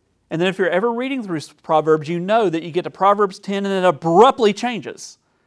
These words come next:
And it becomes all those short, pithy proverbs that are just a verse or two each. So Proverbs ten through twenty-two sixteen are all of Pro-, are all of Solomon's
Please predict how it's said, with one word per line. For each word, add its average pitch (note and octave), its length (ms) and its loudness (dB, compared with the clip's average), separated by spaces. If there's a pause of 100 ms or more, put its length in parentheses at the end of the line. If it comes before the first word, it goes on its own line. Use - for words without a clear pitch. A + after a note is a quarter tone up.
(580)
And F3+ 80 -4
it E3+ 60 0
becomes E3+ 320 -2
all F3 320 4
those D#3 240 2
short, - 500 -6
pithy E3 360 -12
proverbs - 640 -12
that C3 80 -12
are B2+ 80 -8
just C3+ 260 -14
a D3 60 -8
verse C3+ 320 -6
or B2+ 40 -10
two A#2 360 -12 (320)
each. - 360 -16 (380)
So - 180 -2
Proverbs F3+ 560 0
ten D#3 520 -8 (180)
through C#3+ 200 -6
twenty-two E3+ 600 -8
sixteen E3 920 -12 (340)
are D#3 180 4
all D#3 280 4
of C#3+ 160 -4
Pro-, G3+ 420 -2
are D3+ 160 0
all E3 200 2
of C#3 100 -4
Solomon's C#3+ 800 -2